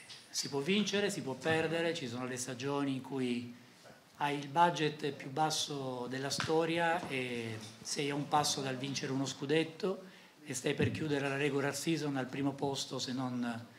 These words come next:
dopo la trasferta di Pesaro viene il covid a tutti tranne che al sottoscritto. Quindi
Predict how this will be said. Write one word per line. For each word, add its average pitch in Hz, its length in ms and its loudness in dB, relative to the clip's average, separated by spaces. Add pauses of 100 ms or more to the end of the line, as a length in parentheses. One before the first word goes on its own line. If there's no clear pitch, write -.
(580)
dopo 127 140 0
la 135 100 2
trasferta 131 520 -2
di 139 100 0
Pesaro 131 460 0
viene 127 280 0
il 113 320 -2
covid 135 360 0
a 139 60 -2
tutti 131 440 -4
tranne 120 320 -2
che 113 280 -2 (420)
al 131 140 -4
sottoscritto. - 720 -6 (1300)
Quindi 208 640 6